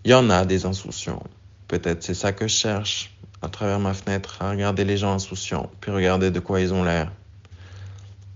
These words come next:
Et puis, peut-être que j'ai... Je redoute cette insouciance, mais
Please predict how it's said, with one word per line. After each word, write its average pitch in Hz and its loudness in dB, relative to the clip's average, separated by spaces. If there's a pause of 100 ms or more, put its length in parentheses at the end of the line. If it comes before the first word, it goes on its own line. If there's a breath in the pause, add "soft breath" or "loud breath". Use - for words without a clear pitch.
Et - -2
puis, - -6 (160)
peut-être 101 -2
que 113 0
j'ai... 85 2 (680 loud breath)
Je - -4
redoute 110 4
cette - 4
insouciance, 120 -2
mais 67 -2